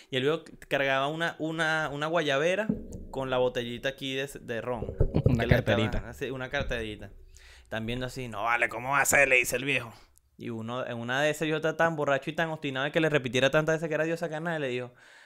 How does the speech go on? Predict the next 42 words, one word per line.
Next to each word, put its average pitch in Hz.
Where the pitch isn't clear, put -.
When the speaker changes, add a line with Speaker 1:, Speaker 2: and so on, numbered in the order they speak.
Speaker 1:
"No, 117
chico, 135
esa -
es 139
la 143
mamá 139
tuya". 139
<laughs> -
Y 139
ellos 123
se 151
fueron. -
Speaker 2:
Y 139
ahí 143
se 156
arma 170
una 202
coñaza. 165
Speaker 1:
No, 120
ahí 135
se -
arma 127
una 139
coñaza. 131
Speaker 2:
Claro. 107
Speaker 1:
Eh, 120
coño, 156
si 131
tú 135
eres 147
de 175
barrio, 165
en 143
algún 123
momento 156
presenciaste 139
una 156
coñaza 120
de, 139
en 117
Speaker 2:
Ujú. 110
Speaker 1:
licorería. 104